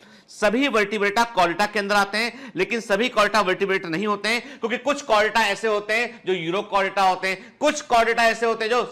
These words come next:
cephalochordata होते हैं। इसका मतलब सभी कॉर्टा वर्टिब्रेटा नहीं होते हैं, लेकिन सभी वर्टिब्रेटा कॉर्टा के अंदर आते हैं,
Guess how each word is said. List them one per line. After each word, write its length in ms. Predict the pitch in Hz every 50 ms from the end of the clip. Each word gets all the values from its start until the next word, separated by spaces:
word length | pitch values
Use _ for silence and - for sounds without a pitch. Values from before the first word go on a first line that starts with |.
| - - - 208
cephalochordata 760 | 196 202 208 202 208 220 214 220 208 202 202 196 202 196
होते 180 | 190 185 190 196
हैं। 240 | 196 180 - - -
इसका 280 | 180 180 - - 220
मतलब 460 | 202 196 185 220 240 240 240 - - -
सभी 300 | - - 233 208 247 262
कॉर्टा 360 | 254 220 208 202 190 214 214
वर्टिब्रेटा 600 | 196 185 185 175 - 196 175 175 180 180 185 175
नहीं 200 | 160 160 190 220
होते 220 | 220 214 214 226 226
हैं, 60 | 220
लेकिन 220 | 208 208 208 202
सभी 260 | - - 196 196 220
वर्टिब्रेटा 400 | 202 196 180 - 170 165 165 220
कॉर्टा 320 | 214 - 175 160 160 165 170
के 120 | - 170
अंदर 160 | 165 160 160
आते 200 | 156 151 - 170
हैं, 240 | 160 160 160 - _